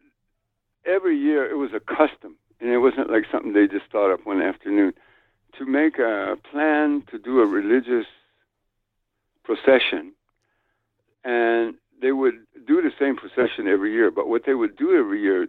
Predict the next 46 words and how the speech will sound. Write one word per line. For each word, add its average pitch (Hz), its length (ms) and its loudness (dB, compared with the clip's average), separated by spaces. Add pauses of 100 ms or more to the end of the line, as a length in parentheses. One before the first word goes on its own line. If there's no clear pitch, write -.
that 98 120 -2
was 90 140 0 (120)
different 127 420 2
was 104 240 -2
they 135 100 0
would - 180 -2
plan 131 340 -2 (220)
a 110 120 -4
more 143 500 -2 (220)
incredible 139 520 0
one, 110 200 0
like 110 160 -4
the 123 80 -10
one 139 180 0
they 123 80 0
were 107 120 -4
supposed - 300 -4
to 127 60 -6
have 107 180 -2
done 107 280 -2 (140)
a 104 80 -10
thousand 113 340 0
years 101 260 -2
before, 98 440 -4 (400)
<laughs> - 420 -14
that 123 140 -4
they'd 131 180 0
always 147 380 0
planned 139 320 -2
to 107 60 -16
do 117 200 -2
and 107 100 0
never 117 300 0
had 104 180 -2
done. 117 240 -2 (420)
And 123 140 -4
they'd 127 200 0
go, 139 260 0 (320)
and 120 160 0
they 123 80 6
planned 190 300 -2
it 190 60 2
out 147 100 0
in 147 60 -4
great 160 280 0
detail. 139 440 -10